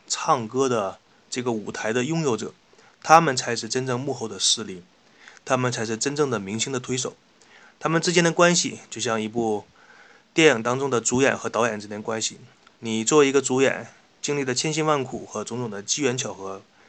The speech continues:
才能决定自己是否是火还是不火。这其中还要看观众对你是不是认可。而作为导演，说句业内的话说，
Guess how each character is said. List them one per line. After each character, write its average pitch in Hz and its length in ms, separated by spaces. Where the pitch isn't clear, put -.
才 - 120
能 113 120
决 110 160
定 120 160
自 127 160
己 127 360
是 - 180
否 98 220
是 120 180
火 - 300
还 113 160
是 120 80
不 127 160
火。 - 200
这 123 120
其 123 160
中 143 280
还 - 180
要 113 300
看 123 260
观 139 200
众 131 180
对 135 140
你 104 180
是 - 100
不 127 60
是 127 120
认 143 140
可。 - 200
而 110 140
作 160 160
为 156 240
导 123 220
演， - 240
说 - 180
句 143 380
业 180 140
内 170 120
的 139 80
话 127 220
说， 123 340